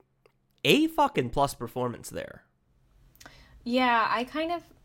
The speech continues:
Speaker 2: had a, a similar feeling about it. Like, I definitely related very much to that speech, particularly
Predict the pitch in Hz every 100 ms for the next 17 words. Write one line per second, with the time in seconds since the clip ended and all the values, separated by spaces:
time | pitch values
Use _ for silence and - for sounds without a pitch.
0 | _ - - 233 220 208 196 - 202 -
1 | 208 208 208 202 190 - 190 196 190 180
2 | - 190 196 196 190 196 190 208 190 202
3 | 190 190 165 202 190 190 185 185 175 180
4 | 190 190 190 185 160 - - 202 175 160
5 | - - 180 170 - 262 262 254 226 202
6 | -